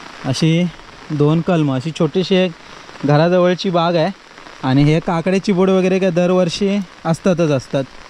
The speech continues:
तर त्या ह्या असा छोटासा मळा, गवत पण भरपूर झालं आहे, थोडं काढावं लागेल. गवत म्हणजे कौलाच आहे,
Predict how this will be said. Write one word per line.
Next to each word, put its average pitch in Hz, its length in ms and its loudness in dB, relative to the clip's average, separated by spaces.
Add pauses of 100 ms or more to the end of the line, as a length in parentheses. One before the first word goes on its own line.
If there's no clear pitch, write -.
(520)
तर 147 320 2 (320)
त्या 156 140 0
ह्या 156 200 0 (720)
असा - 160 0
छोटासा 165 520 0
मळा, 156 360 0 (520)
गवत 147 280 2
पण 196 140 0
भरपूर 151 320 0
झालं 151 220 0
आहे, 120 80 -6 (600)
थोडं 135 140 2
काढावं 151 340 0
लागेल. 135 180 -2
गवत 160 220 2
म्हणजे 208 160 0
कौलाच 208 440 -2
आहे, 196 140 0